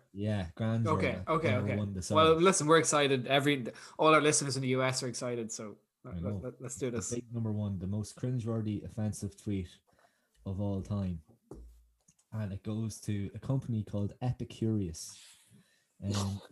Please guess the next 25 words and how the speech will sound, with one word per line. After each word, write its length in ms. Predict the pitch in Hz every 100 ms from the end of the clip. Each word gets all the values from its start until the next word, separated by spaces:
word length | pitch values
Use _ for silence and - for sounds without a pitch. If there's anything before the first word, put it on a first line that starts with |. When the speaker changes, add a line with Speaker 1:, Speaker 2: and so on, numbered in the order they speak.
| _ _
Speaker 2:
<laughs> 320 | _ _ _
Speaker 1:
they're 160 | 113 107
a 40 |
digital 680 | 104 151 160 151 139 127 110
sort 280 | - 113 107
of 60 | 98
food 440 | - 127 120 113 87
marketing 480 | 110 107 - 101 98
company. 460 | 107 107 - 90
So 420 | 85 - 98 92 - _ _ _ _
they 100 | - 110
have 180 | 120
a 40 | 127
website 560 | 117 120 - 101 85 - - _ _ _ _
and 180 | 95 92
they 80 | 92
post 380 | - 117 104 -
up 120 | 98 -
lots 360 | 98 95 - -
of 320 | 98 90 -
different, 540 | 98 87 92 92 85 _
um, 460 | 95 92 92 87 85 82 _ _ -
recipes 720 | 107 104 - - 101 95 78
and 120 | 87 87
stuff 240 | - 92